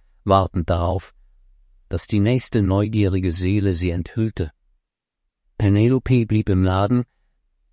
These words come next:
eine stille Wächterin der unsichtbaren Kräfte,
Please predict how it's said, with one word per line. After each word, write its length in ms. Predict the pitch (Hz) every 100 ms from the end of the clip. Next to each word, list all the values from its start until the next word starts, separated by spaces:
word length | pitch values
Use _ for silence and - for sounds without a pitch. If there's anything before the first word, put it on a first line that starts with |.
| _ -
eine 220 | 104 104
stille 380 | - 139 127 113
Wächterin 560 | 113 - 120 104 98
der 160 | 95 92
unsichtbaren 720 | 107 104 92 - 95 87 87
Kräfte, 500 | - 107 - - 87